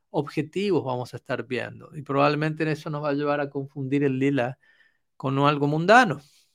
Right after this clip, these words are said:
¿m? Con una, o con, a sentirlo, a experimentarlo desde un lado mundano, con una historia entretenida únicamente,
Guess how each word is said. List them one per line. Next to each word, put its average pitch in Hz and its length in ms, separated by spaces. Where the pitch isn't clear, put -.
¿m? 139 260
Con 135 140
una, 135 200
o 127 80
con, 123 320
a 117 120
sentirlo, 147 640
a - 20
experimentarlo 139 920
desde 135 120
un 127 120
lado 120 240
mundano, 117 580
con 135 120
una 139 120
historia 139 400
entretenida 135 760
únicamente, 123 880